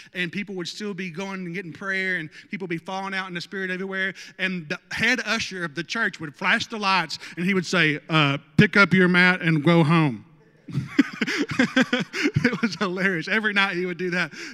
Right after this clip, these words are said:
'cause that was funny. Okay, now anyway, verse seven, "Immediately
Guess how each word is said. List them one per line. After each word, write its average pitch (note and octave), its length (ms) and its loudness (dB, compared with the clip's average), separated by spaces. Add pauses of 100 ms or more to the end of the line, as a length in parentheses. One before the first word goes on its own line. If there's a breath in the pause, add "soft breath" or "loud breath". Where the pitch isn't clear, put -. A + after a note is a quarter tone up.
(140 loud breath)
'cause D3+ 240 -6 (200)
that E3 160 -12
was E3+ 100 -12
funny. C4 240 -6
Okay, G#3+ 180 0
now F#3+ 120 -2
anyway, A#3+ 280 4 (340 loud breath)
verse A3 180 -2
seven, C4 400 2
"Immediately B3 840 2